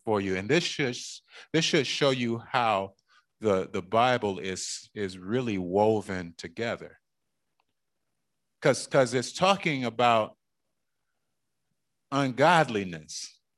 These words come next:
which is that lack of respect, awe, reverence for God. It should echo something for you. And let me, let me remind you about it, okay? Uh,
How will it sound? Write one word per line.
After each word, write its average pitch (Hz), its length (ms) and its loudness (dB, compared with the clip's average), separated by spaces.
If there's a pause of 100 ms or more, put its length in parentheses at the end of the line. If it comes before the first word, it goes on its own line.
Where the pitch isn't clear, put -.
(260)
which 123 180 -6
is 127 140 -4
that 113 240 0
lack 143 560 0
of 123 240 -2
respect, - 920 -4 (1040)
awe, 127 520 6 (120)
reverence 104 800 2 (240)
for 104 140 -10
God. 95 460 0 (880)
It 127 80 -6
should 214 500 0 (140)
echo 160 360 0
something 107 460 -8
for 110 240 -2
you. 107 140 -4
And 131 180 -6
let 185 160 0
me, 170 320 -6 (240)
let 180 80 -2
me 175 120 2
remind 156 600 2
you 90 360 -4
about 92 440 -4
it, 80 160 -16
okay? 107 520 -6
Uh, 101 320 -2